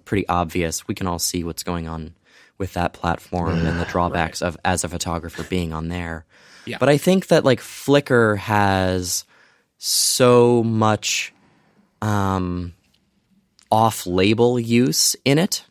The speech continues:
Speaker 1: nowadays
Speaker 3: Mm-hmm.
Speaker 1: because it's
Speaker 2: Yep.
Speaker 1: been around for so long and it is so powerful that it's sort of gotten the scope creep in the application, and people have uploaded so much stuff there as, like,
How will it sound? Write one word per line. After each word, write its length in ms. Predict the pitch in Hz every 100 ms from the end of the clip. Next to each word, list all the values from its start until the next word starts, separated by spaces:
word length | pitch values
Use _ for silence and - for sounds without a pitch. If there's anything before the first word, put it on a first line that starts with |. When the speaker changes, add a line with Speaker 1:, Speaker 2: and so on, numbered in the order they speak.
| -
Speaker 1:
nowadays 680 | 135 147 151 151 160 127
Speaker 3:
Mm-hmm. 80 | 127 - _
Speaker 1:
because 240 | 120 123
it's 160 | 127 107
Speaker 2:
Yep. 80 | 95
Speaker 1:
been 160 | 131
around 460 | 127 110 107 110 113
for 120 | 117
so 280 | - - 107
long 460 | 107 107 104 101 104
and 200 | 98 98
it 100 | 101
is 220 | 107 101
so 720 | - - 104 101 101 101 95
powerful 880 | - 87 92 95 87 90 87 82 80 _ _ - _ _
that 160 | 104 104
it's 180 | 101 -
sort 260 | - 117
of 240 | 107 - -
gotten 380 | 107 - 104
the 80 | 95
scope 380 | - - 113 113
creep 400 | - 101 92 -
in 160 | - 98
the 120 | 95
application, 1040 | 92 92 90 - 95 92 - 95 92 92 92 - - -
and 220 | - 101
people 320 | - 110 113 104
have 180 | 107 -
uploaded 640 | 104 - 104 98 101 90 - _
so 540 | - - - - 135 131
much 220 | 120 107
stuff 340 | - 120 113 -
there 300 | 110 101 -
as, 280 | 92 90 -
like, 220 | 85